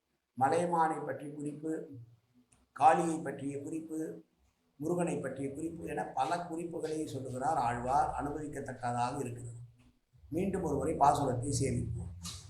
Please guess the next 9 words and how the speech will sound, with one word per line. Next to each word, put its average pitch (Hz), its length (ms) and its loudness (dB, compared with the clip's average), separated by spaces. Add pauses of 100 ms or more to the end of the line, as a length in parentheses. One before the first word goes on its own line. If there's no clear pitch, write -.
(440)
"வற்புடைய 175 1040 8
வரை 165 220 10
நெடுந்தோள் 147 680 6
மன்னர் 147 560 4
மாள 131 600 8
வடிவாய 147 880 6
மழுவேந்தி 139 800 4
உலகம் 139 500 6
ஆண்டு. 120 640 0